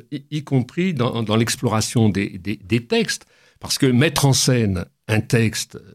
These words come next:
on, il faut, il faut dé-, déjà le décortiquer, le décrypter, le comprendre, l'interpréter. En réalité, c'est, c'est toujours un, un travail de perméabilité entre vous et puis, euh, l'acteur.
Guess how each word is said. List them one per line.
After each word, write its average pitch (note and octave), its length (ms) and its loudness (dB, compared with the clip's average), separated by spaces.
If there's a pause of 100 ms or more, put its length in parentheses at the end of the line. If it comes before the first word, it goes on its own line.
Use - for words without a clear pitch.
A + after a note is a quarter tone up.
(140)
on, G2+ 260 -6 (440)
il G#2+ 100 -4
faut, A#2 240 2
il A2 80 -4
faut A2 140 -2
dé-, G#2 160 0 (100)
déjà G#2 240 2
le G2 100 2
décortiquer, A#2 680 0
le A#2 140 2
décrypter, B2+ 640 0
le A#2+ 100 4
comprendre, A#2 600 2
l'interpréter. C3+ 800 -2 (420)
En A2+ 120 -2
réalité, B2+ 680 2
c'est, A#2 340 0
c'est B2+ 180 -2
toujours D#3 300 2
un, C3 200 0
un A2 100 0
travail C3 360 0
de G2+ 100 2
perméabilité C3+ 880 2
entre B2+ 640 0
vous G3+ 480 2 (300)
et A#2+ 120 2
puis, G#3+ 540 0
euh, G#2 160 -2 (180)
l'acteur. F3 500 0